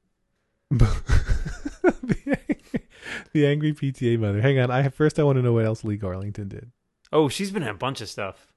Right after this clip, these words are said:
Speaker 2: I've seen her. She's still around on T V. I'm trying to remember what I saw her in most recently.
Speaker 1: Right, she seemed very familiar to
Speaker 2: She's
Speaker 1: me. What was her last name? Was it Garl-
Speaker 2: Garlington. The vo-, there,
Speaker 1: Mm-hmm.
Speaker 2: wait, check out the end of the credits.
Speaker 1: Wait, I'm not there.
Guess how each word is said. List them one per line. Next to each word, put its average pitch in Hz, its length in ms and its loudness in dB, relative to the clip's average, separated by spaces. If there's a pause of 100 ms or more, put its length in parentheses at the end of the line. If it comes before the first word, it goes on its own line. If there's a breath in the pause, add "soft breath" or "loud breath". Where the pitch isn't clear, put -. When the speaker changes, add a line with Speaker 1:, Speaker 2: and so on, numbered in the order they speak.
(540)
Speaker 2:
I've 127 120 0
seen 170 160 -4
her. 143 80 -4
She's 160 240 -10
still 190 200 -4
around 147 340 -2
on 101 120 -8
T 120 220 -12
V. 120 180 -10
I'm 113 100 -6
trying 139 160 -10
to 117 40 -6
remember 107 180 -6
what 104 120 -4
I 101 40 -4
saw 104 240 -6
her 101 140 -6
in 98 100 -10
most 98 240 -10
recently. 107 220 -2
Speaker 1:
Right, 135 80 0
she 131 100 -4
seemed 151 260 0
very 123 360 -2
familiar 113 400 -4
to - 100 -8
Speaker 2:
She's 156 200 -2
Speaker 1:
me. 113 60 2
What 127 60 4
was 147 120 2
her 170 100 0
last 180 260 0
name? 214 240 -2 (220)
Was 104 80 -16
it - 40 -16
Garl- 117 300 0
Speaker 2:
Garlington. 95 440 -6 (500)
The - 100 -10
vo-, 160 200 4
there, 165 180 2
Speaker 1:
Mm-hmm. - 80 -2
Speaker 2:
wait, 165 280 -4 (260)
check 151 180 -2
out 147 160 0
the 151 260 -2
end 151 320 -10 (380)
of 123 80 -14
the 131 60 -8
credits. 143 400 -8 (340)
Speaker 1:
Wait, 175 120 -10
I'm 240 360 -12
not 247 220 -10
there. 262 320 -8